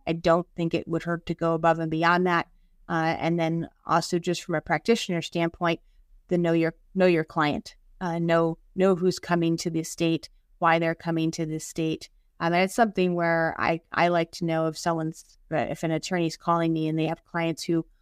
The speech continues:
wanna come and create an Alaska trust, I will ask for the backstory, um, and why, you know, why are they, why are they coming? Uh, because if, you know, if, if I think it's a bad idea,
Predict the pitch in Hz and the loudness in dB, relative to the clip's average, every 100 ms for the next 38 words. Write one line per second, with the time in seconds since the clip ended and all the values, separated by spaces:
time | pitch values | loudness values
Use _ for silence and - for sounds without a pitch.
0 | _ _ 175 165 165 170 170 165 160 175 | _ _ 2 2 2 0 2 0 0 -2
1 | 165 160 160 160 - 165 175 160 - 165 | 0 0 -2 -4 -4 -4 0 0 0 0
2 | 180 196 160 170 - - 165 160 156 - | 2 2 0 0 -4 -6 -4 -2 -4 -6
3 | - 175 220 269 _ _ - _ _ 175 | -6 -2 -2 -4 _ _ -20 _ _ -4
4 | 165 165 170 170 175 170 165 160 165 175 | -2 -2 -6 -4 -2 0 -2 -2 -2 0
5 | 160 160 165 175 175 165 - _ 170 190 | -2 2 2 2 0 -2 -6 _ 2 4
6 | 202 196 240 214 - _ _ _ - 165 | 4 4 4 2 -4 _ _ _ -4 -2
7 | 170 165 - 165 170 165 - _ - 170 | -2 -6 -2 0 0 -2 -6 _ -8 -4
8 | 165 165 - - 165 160 160 _ - - | -4 -6 -14 -12 -4 -4 -4 _ -20 -20
9 | - 175 175 170 165 165 165 170 240 | -4 -2 -2 -2 2 4 4 2 2